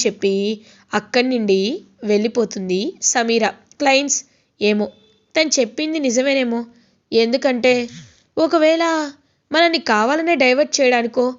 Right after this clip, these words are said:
మనల్ని ట్రాప్ చేయడానికో ఇలా చేస్తున్నారేమో. ఆఫీస్ స్టాఫే అలా చెప్పిందంటే we have to think it" అని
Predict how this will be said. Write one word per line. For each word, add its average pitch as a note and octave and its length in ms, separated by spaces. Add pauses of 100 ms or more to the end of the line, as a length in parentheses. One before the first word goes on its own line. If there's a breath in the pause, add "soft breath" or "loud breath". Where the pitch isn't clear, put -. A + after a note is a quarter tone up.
(400 soft breath)
మనల్ని F#4 280
ట్రాప్ C4 320
చేయడానికో D4+ 400
ఇలా E4 220
చేస్తున్నారేమో. A3+ 640 (440 soft breath)
ఆఫీస్ G#3+ 440
స్టాఫే C4 460
అలా E4 180
చెప్పిందంటే C#4 600 (580 soft breath)
we A#3+ 100
have B3+ 200
to E4 160
think B3+ 240
it" A3 140
అని G3 220